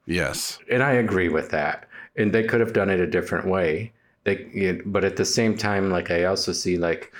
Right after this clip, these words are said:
Speaker 2: okay, he needs to have different, you know, it's, it's way more fun of a movie if there's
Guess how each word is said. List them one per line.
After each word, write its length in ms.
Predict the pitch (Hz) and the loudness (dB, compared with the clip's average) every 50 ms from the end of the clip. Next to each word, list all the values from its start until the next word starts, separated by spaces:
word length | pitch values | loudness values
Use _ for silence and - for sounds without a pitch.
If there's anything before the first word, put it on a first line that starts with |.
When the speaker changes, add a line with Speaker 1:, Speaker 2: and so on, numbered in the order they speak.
| - - - - - | -18 -18 -12 -4 -2
Speaker 2:
okay, 320 | 107 - - - 90 87 | -2 -2 0 0 0 0
he 160 | 80 - 101 95 | 0 0 0 2
needs 320 | 95 95 92 90 - - | 2 2 0 0 -2 -4
to 80 | - 92 | -4 -4
have 640 | 82 - 82 82 82 80 80 80 82 80 - - _ _ - _ _ _ _ - - - | -4 -2 -2 0 0 0 0 -2 -2 -6 -10 -18 _ _ -20 _ _ _ _ -14 -10 -4
different, 540 | - 92 85 - - 90 85 82 - - - _ _ _ _ _ _ _ _ _ _ - _ _ _ _ _ _ _ - - - _ _ _ _ | -2 -2 -2 0 -2 0 0 0 -2 -4 -10 _ _ _ _ _ _ _ _ _ _ -20 _ _ _ _ _ _ _ -18 -18 -18 _ _ _ _
you 120 | - 120 98 | -2 0 2
know, 320 | 95 90 85 82 - - - | 2 2 2 0 -2 -4 -4
it's, 320 | 104 98 - - - - | -6 -6 -4 -4 -4 -4
it's 400 | - 95 - - - - - - _ _ _ - | -4 -4 -2 -4 -4 -4 -6 -12 _ _ _ -10
way 280 | - - 110 117 113 | -4 0 2 2 4
more 220 | 107 104 101 98 92 | 4 4 2 2 0
fun 260 | - - 107 98 95 | -2 -2 0 0 2
of 120 | 90 82 | 2 2
a 60 | 87 | 2
movie 580 | 85 87 98 101 104 95 85 - 82 80 85 80 | 2 2 4 4 4 2 2 2 0 -2 0 0
if 200 | 87 82 - - | -2 -2 -2 -2
there's 580 | - 90 85 82 82 82 82 80 - - - | 0 2 2 2 2 0 -2 -2 -6 -6 -8